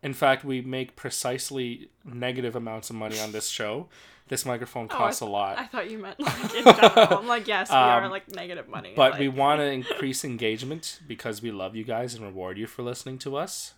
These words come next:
Speaker 1: and sharing our podcast. So Google Nest Mini from your boy and gal. Um,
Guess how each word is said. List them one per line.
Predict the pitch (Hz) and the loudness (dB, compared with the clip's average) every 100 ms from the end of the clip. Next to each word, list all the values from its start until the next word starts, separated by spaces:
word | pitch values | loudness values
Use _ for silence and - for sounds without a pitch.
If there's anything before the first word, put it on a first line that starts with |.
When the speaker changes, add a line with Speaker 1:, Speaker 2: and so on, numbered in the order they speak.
| _ | _
Speaker 1:
and | 120 110 | -8 -6
sharing | - 104 104 | -6 -6 -6
our | 113 | -6
podcast. | - 120 120 139 156 | -4 -6 -4 -8 -8
So | - 110 92 | -6 -6 -6
Google | 92 127 190 | -6 -8 -6
Nest | 175 147 147 131 | -4 -6 -6 -10
Mini | 104 95 135 - _ _ _ _ _ | -10 -8 -10 -12 _ _ _ _ _
from | _ 127 120 | _ -6 -2
your | 139 | -4
boy | 120 104 92 127 _ _ _ _ _ | -4 -4 -6 -8 _ _ _ _ _
and | 107 104 98 | -10 -10 -10
gal. | 87 85 110 - _ _ _ _ _ _ _ | -10 -8 -10 -14 _ _ _ _ _ _ _
Um, | - 98 101 104 | -4 -2 -2 -6